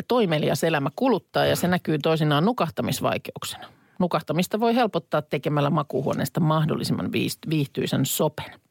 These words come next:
Jousimies kuitenkin käyttäisi ajan mieluummin johonkin mielestään hyödyllisempään. Jotkut jousimiehet saattavatkin pärjätä jonkin aikaa lähinnä lyhyiden,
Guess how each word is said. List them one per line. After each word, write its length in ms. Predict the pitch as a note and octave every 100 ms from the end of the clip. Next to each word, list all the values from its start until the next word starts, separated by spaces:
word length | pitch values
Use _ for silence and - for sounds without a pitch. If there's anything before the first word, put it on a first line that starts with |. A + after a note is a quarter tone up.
| _ - - - - - - -
Jousimies 360 | C#4 B3 A3 A3+
kuitenkin 360 | D4 B3 A3 G#3+
käyttäisi 420 | C4 - F3+ G#3+
ajan 200 | A3+ F#3+
mieluummin 380 | A3 F3 D3 D3+
johonkin 280 | E3+ E3
mielestään 480 | F#3 E3 D3+ D#3+ F3
hyödyllisempään. 960 | B3+ G#3 A2+ A2+ - - - - - - - - -
Jotkut 320 | F#3+ - C#3+
jousimiehet 420 | D#3+ E3 E3+ E3
saattavatkin 720 | - E3+ D3 F3+ A#3 B3 A3 G3+
pärjätä 340 | A#3+ G3 G3+
jonkin 360 | G#3 A3+ D#3+ C#3
aikaa 300 | C3+ D3 D3
lähinnä 300 | D3+ D3 D#3+ F#3
lyhyiden, 520 | F#3 F3 D3+ D3